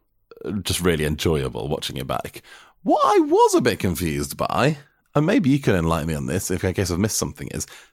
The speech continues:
just before that happens, Monica's just sitting reading the cable bill and talking about how Chandler's watching porn on a Saturday afternoon.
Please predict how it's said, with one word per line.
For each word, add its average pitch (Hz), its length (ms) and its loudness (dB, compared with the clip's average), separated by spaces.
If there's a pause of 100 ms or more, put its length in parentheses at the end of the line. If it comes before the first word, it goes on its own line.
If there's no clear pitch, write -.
(120)
just 190 240 -2
before 277 340 2
that 87 100 2
happens, 90 500 -2 (320)
Monica's 185 400 2
just - 200 0
sitting 113 280 4
reading 113 260 4
the 95 60 0
cable 143 380 2
bill 113 400 0
and 123 100 -2
talking 147 180 0
about 135 160 4
how 139 120 4
Chandler's 147 360 0
watching 147 240 2
porn 190 240 4
on 117 100 2
a 85 40 -4
Saturday 87 260 -2
afternoon. 76 440 -6